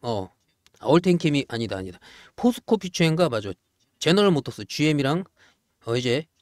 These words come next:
제이브이 법인 설립한 게 얼티엄 캠이에요. 이 기업이 이제 공장을, 캐나다 케벡의 공장을 가지고 있고 여기에서 또 양극재를 생산해내죠. 그럼 어마어마한 양극재를 공급할 수 있다는 겁니다.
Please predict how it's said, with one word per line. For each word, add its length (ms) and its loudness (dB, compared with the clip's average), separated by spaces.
제이브이 640 2
법인 260 4
설립한 440 0
게 220 -2
얼티엄 340 4
캠이에요. 460 -2
이 460 -2
기업이 560 0
이제 280 -2
공장을, 480 2
캐나다 320 2
케벡의 340 -2
공장을 420 -4
가지고 300 -6
있고 320 -4
여기에서 460 4
또 160 0
양극재를 420 -2
생산해내죠. 600 -4
그럼 200 2
어마어마한 640 4
양극재를 460 -2
공급할 420 -6
수 100 -12
있다는 300 -4
겁니다. 360 -8